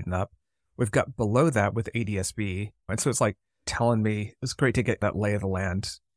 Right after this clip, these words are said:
geographically, what they're aware of. And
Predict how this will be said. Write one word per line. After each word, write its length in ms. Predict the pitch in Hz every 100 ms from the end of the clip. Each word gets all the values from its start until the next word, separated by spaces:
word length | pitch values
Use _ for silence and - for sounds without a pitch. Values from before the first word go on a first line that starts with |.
| _
geographically, 680 | - 120 90 - - 90 87 - _ _ _ _ _ _ _ _
what 240 | 156 127 117
they're 160 | 117
aware 300 | 107 101 90
of. 140 | 90 95 -
And 300 | 104 90